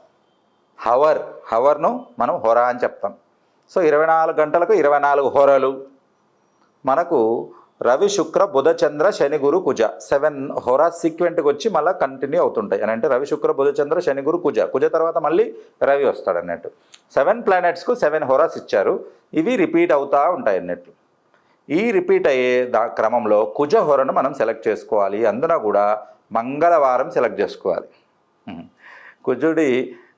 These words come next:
ఆ, అనుకూలత, ఆయన ఆశీర్వాదం ఉంటేనే మంగళ కార్యక్రమాలు జరుగుతాయి. ఏంటి మంగళ కార్యక్రమాలు? ఒక ఇల్లు ఓపెనింగ్ కొనడం, ఒక భూమి శంకుస్థాపన చేయడం,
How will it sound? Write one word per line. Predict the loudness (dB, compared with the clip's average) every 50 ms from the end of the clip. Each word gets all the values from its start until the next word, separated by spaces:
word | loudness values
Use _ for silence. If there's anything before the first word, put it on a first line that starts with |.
| _ _ _ _ _ _ _ _ _ -8 -2 0
ఆ, | 0 2 2 2 0 0 0 0 0 0 0 -2 -2 -4 -6 -8 -10 -18 _ _ _ _ _ _ _ _ _ -12 -6 -4
అనుకూలత, | -4 -2 -2 -2 2 2 4 4 4 4 4 2 2 2 0 -4 -16 -20 -20 _ _ _ -4
ఆయన | 0 0 0 2 2
ఆశీర్వాదం | 2 0 0 0 0 0 2 2 2 2 2 0
ఉంటేనే | 0 0 2 2 2 2
మంగళ | 2 0 0 0 2 2 2 2
కార్యక్రమాలు | 2 2 2 2 2 0 0 0 0 0
జరుగుతాయి. | 0 0 0 2 2 2 2 2
ఏంటి | 0 0 0 0
మంగళ | 0 0 0 0 0
కార్యక్రమాలు? | 2 2 0 0 0 0 0 0 0 0 0 0 -4 -8 -10 -20 _ _ _ _ _ _ _ _ _ _ _ _ _ -8
ఒక | -6 -2 -2
ఇల్లు | -2 0 0 0 0
ఓపెనింగ్ | 2 0 0 0 -2 -2 -2
కొనడం, | 0 0 0 0 -2 -4 -6 -12 -20 _ _ _ _ -10
ఒక | -6 -6 -6 -4 -2
భూమి | -2 0 0 0 -2
శంకుస్థాపన | -2 -4 -4 -4 -6 -4 0 0 0 0 0 -2
చేయడం, | -2 0 2 2 2 0 -2